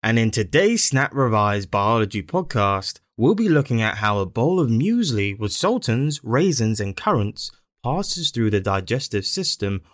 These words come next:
of the conductor of an orchestra. Hang on a bit,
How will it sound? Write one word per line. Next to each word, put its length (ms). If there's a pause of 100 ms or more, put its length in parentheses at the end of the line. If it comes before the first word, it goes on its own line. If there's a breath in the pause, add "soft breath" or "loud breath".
of 140
the 100
conductor 600
of 200
an 140
orchestra. 680 (1400 soft breath)
Hang 200
on 40
a 60
bit, 240